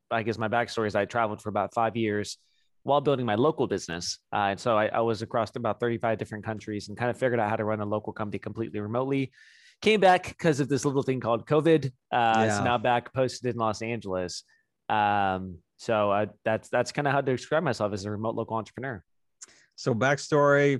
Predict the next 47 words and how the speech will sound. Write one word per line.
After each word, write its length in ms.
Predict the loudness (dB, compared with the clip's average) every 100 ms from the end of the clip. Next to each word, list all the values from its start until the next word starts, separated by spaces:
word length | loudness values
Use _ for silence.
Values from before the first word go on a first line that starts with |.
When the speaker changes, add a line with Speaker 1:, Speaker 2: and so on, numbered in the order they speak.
| 0
Speaker 2:
family, 600 | 2 4 4 4 4 2
where 200 | 2 2
you 140 | 2 0
from 280 | 2 2 4
originally? 760 | 2 2 0 0 2 2 2
Where'd 220 | 2 0
you 80 | 0
grow 280 | 2 4 6
up? 360 | 6 4 2 -2 -18 -20 _ -6
Speaker 1:
Yeah, 400 | 0 4 4 6
Speaker 2:
School, 120 | 6
Speaker 1:
so 100 | 6
my 100 | 4
Speaker 2:
education, 440 | 2 0 0 2
all 120 | 2 2
that 160 | 0
fun 160 | -4 -4
stuff. 200 | -6 -8 -12 -4
Speaker 1:
I 120 | -2
grew 200 | 2 2
up 120 | 4 2
in, 180 | 2
um, 380 | 2 2 0 -4 -8
South 340 | 0 0 2
L 220 | 0 2 2
A, 140 | 0
North 200 | -2 -2
Orange 240 | -4 -4
County 320 | -4 -2 0 2
area, 220 | 4 4
Speaker 2:
Mm-hmm. 80 | 2
Speaker 1:
like, 160 | 0 -4 _ _
pure 240 | 2 2 2
suburbs. 760 | 2 2 2 0 -2 -10 -14 -2
Absolutely. 380 | -2 0 0 0
So 140 | -2
my 120 | -2
parents, 380 | 0 0 -2 -4 -2
uh, 100 | 0
they 100 | 0
immigrated 480 | -2 -2 0 0 0
here 140 | -4
from 140 | -6 -8
India, 460 | -4 -2 -2 -2 -6 _ _ _ _ _ -2
uh, 280 | 0 0 -2
in 100 | -4
the 120 | -4